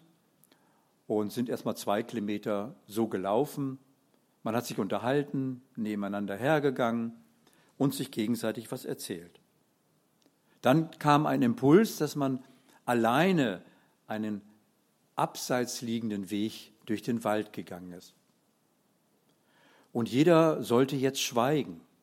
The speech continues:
Man ist jetzt eine gewisse Strecke für sich ganz alleine hintereinander gegangen. Und danach erst hat man sich wieder getroffen und als Gruppe schweigend gestanden.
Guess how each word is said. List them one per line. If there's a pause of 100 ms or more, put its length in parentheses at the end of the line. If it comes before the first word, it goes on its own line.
(1400)
Man
ist
jetzt
eine
gewisse
Strecke
für
sich
ganz
alleine (260)
hintereinander
gegangen. (1080)
Und
danach
erst
hat
man
sich
wieder (600)
getroffen (300)
und
als
Gruppe (160)
schweigend
gestanden.